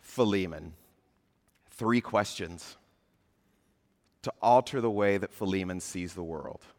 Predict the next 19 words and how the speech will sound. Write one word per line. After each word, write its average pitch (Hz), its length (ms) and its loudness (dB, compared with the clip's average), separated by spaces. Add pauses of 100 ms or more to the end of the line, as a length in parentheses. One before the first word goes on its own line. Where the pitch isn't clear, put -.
(1120)
And 101 140 -4
those 123 200 2
are 135 60 -4
the 113 100 -2
same 113 500 -4
three 110 240 -4
questions 82 680 -6 (800)
that 87 220 -4
we 110 240 0
have 104 400 -2
to 107 140 -6
deal 87 260 -6
with 67 240 -12 (1160)
when 98 160 -4
we 98 80 -2
deal 90 260 -2
with 87 140 -6
each - 220 -12
other. 65 300 -10